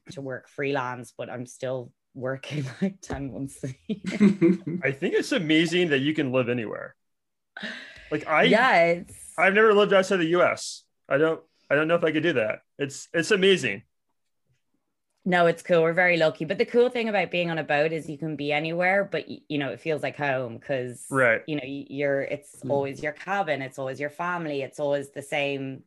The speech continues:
Speaker 1: you know, food. So one day I wake up and I'm, like, in Indonesia. The next day I'm in Florida, but it never feels too different. Um,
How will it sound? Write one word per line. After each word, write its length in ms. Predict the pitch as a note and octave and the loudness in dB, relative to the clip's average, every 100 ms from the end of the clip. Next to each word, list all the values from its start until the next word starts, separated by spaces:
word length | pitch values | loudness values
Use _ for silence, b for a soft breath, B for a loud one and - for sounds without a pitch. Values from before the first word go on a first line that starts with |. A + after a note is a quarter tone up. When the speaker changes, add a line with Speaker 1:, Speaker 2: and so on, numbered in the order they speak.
| - | -12
Speaker 1:
you 80 | D3 | -8
know, 160 | C3 | -8
food. 480 | B2+ - F3 D3+ C#3 | -8 -10 -8 -8 -8
So 280 | - C#3 C3 - b b b | -6 -4 -4 -8 b b b
one 220 | D#3 D#3 | -2 0
day 180 | D#3+ D3 | 0 0
I 40 | |
wake 240 | C#3+ D3 D3 | 0 -2 -4
up 180 | D3+ - | -8 -8
and 100 | C#3 | -8
I'm, 140 | C3+ | -6
like, 200 | C3 B2+ | -8 -8
in 160 | - C#3 | -6 -4
Indonesia. 800 | C#3 C3+ C3+ E3+ F3 E3 C3+ B2+ | -4 -6 -8 -8 -8 -6 -4 -4
The 80 | C3+ | -6
next 240 | C#3 - | -10 -10
day 140 | - C#3+ | -8 -6
I'm 120 | C3+ | -6
in 320 | C3 C3 C3+ - _ _ | -8 -8 -10 -14 _ _
Florida, 560 | F3 E3+ E3+ D3+ C#3 C3 | 0 4 4 4 2 -2
but 100 | D3 | -2
it 60 | |
never 540 | D#3 D#3+ D#3+ D3+ D3 C#3 - _ _ _ _ _ | 0 0 0 0 0 -4 -14 _ _ _ _ _
feels 480 | E3+ D#3+ D#3+ D#3+ C#3+ | -2 2 2 0 -6
too 220 | - D#3 | -10 -6
different. 680 | C#3 C#3+ - F#3 G3+ G#3+ - - | -2 -4 0 0 0 -4 -10 -6
Um, 420 | C3 B2+ B2+ A#2+ | -2 -2 -4 -10